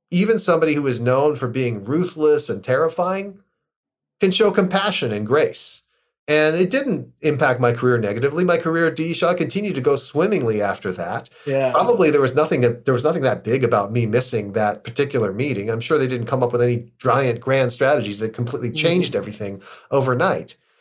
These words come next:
Speaker 1: And what it revealed is, you know what? Live life. Ask for what you want. And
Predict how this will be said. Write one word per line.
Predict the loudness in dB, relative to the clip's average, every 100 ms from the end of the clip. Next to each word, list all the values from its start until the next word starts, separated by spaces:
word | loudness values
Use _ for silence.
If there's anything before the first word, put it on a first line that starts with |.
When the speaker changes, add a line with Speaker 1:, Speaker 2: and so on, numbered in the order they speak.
| _ _ _ _
Speaker 1:
And | 2 4 6
what | 6
it | 6
revealed | 4 2 2 2
is, | 2
you | 2
know | 2 4
what? | 2 0 -6 _ _ _ _ 0
Live | 4 4
life. | 4 2 0 -8 _ _ _ _ _ _ _ _ _ _ _ -2
Ask | -2 -2
for | 0 4
what | 4 2
you | 2
want. | 2 0 -2 -12 _ _ _ -2
And | 2 4 2 0 -8